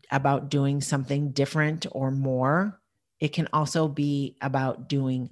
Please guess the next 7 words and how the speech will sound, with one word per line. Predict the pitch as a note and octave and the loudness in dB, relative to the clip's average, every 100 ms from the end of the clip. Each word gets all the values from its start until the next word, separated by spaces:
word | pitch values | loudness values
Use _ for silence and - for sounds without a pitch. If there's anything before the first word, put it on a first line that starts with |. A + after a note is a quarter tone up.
| - | -10
less | D3+ C#3 B2+ - - - _ | -4 0 0 -2 -8 -12 _
better. | C#3 A#2+ A2+ D2+ - - - | -6 -2 0 -2 -6 -4 6
In | G#3+ B3 | 6 6
the | B3 | 4
spirit | A#3+ - F#3+ D#3 B2 - - _ _ _ - | 2 2 6 6 6 2 -6 _ _ _ -2
of | E3 D3+ - | 2 2 0
committing | - D#3 D#3 E3 C#3 F#2 - - | -6 0 2 4 2 -2 -6 -18